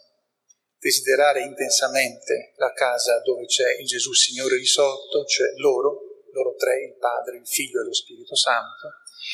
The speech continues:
e nel frattempo vivere con la consapevolezza che dobbiamo andare là, ma che là ci andiamo soltanto se qui abbiamo compiuto le opere buone.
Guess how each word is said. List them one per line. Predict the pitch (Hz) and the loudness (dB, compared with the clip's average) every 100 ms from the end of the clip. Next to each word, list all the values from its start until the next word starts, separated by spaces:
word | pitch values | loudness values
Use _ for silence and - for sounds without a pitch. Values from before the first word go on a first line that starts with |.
| - - - - | -6 -4 -6 -2
e | 151 | 0
nel | 175 | 2
frattempo | - 190 190 202 196 160 | 2 0 2 -2 0 -4
vivere | 135 156 135 147 175 214 - | -2 -4 2 4 4 0 -4
con | - 147 | 0 0
la | 135 | 0
consapevolezza | 147 - 135 139 135 135 131 - | 0 0 2 2 4 2 2 2
che | 127 - | 0 0
dobbiamo | 127 135 185 151 | 0 2 0 0
andare | 127 123 117 | 2 2 2
là, | 117 135 - - - - - - - - _ | 2 2 -2 -14 -18 -20 -20 -20 -18 -18 _
ma | 147 | -4
che | - 202 | 0 2
là | 185 | 4
ci | - | 2
andiamo | 151 151 156 135 | 0 2 2 2
soltanto | 123 180 175 - 135 120 117 _ - 139 - _ _ _ _ _ | -2 -2 -4 -2 0 -2 -10 _ 0 0 0 _ _ _ _ _
se | - - 156 143 - | 2 2 2 -4 -6
qui | - 175 202 _ _ _ | -4 -4 -4 _ _ _
abbiamo | - 147 135 131 127 | -4 -2 -2 -4 -4
compiuto | - 151 - 127 113 - 123 127 _ _ _ _ | -6 -6 -6 -12 -8 0 0 -2 _ _ _ _
le | 139 | 0
opere | 123 117 131 127 123 | 2 2 0 -2 0
buone. | 117 107 107 - | 0 2 0 -8